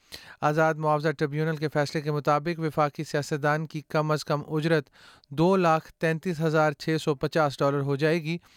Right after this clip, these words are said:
जबकि अपोजिशन लीडर की बुनियादी उजरत चार लाख तीस हजार डॉलर होगी। चीन के प्रीमियर चांग ली अपने चार रोज़ा ऑस्ट्रेलियन दौरे के आखिरी दिन आज अठारह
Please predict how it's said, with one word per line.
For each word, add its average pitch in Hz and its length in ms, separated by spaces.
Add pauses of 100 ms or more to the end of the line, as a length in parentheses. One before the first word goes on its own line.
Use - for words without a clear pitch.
(200)
जबकि 156 380
अपोजिशन 156 500
लीडर 165 280
की 156 140
बुनियादी 151 440
उजरत 147 380 (420)
चार 175 280
लाख 160 320 (100)
तीस 175 220
हजार 156 260
डॉलर 135 280
होगी। 131 360 (880)
चीन 214 300
के 185 200 (200)
प्रीमियर 170 420
चांग 165 380
ली 165 220 (120)
अपने 160 320
चार 160 280
रोज़ा 156 260
ऑस्ट्रेलियन 156 480
दौरे 151 280
के 160 140
आखिरी 139 360
दिन 165 280 (160)
आज 151 260
अठारह 147 420